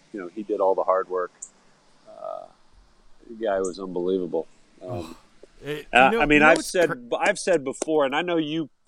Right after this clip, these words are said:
Speaker 1: played with him and,
Speaker 2: Yeah.
Speaker 1: and, and watched him up close. Um, but th-, for me, that twenty ten season,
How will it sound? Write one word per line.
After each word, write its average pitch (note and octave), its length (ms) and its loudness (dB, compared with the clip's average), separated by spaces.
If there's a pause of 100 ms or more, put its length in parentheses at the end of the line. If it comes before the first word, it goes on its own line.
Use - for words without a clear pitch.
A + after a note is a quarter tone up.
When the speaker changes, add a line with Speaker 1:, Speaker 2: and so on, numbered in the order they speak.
(180)
Speaker 1:
played D#3+ 320 0
with C3+ 260 -4
him C3+ 240 -6
and, A2 140 -8
Speaker 2:
Yeah. E3+ 160 2
Speaker 1:
and, G2+ 320 -10
and G#2 220 -10
watched A#2 340 2
him A#2 100 -2
up G#2+ 140 -4
close. G#2+ 400 -4 (480)
Um, G#2+ 400 -4 (640)
but C3+ 240 6 (960)
th-, C#3 140 -8 (120)
for D3+ 140 0
me, E3 300 6
that C#3+ 260 4
twenty D3 380 -8
ten B2+ 400 -8
season, G#2 500 -6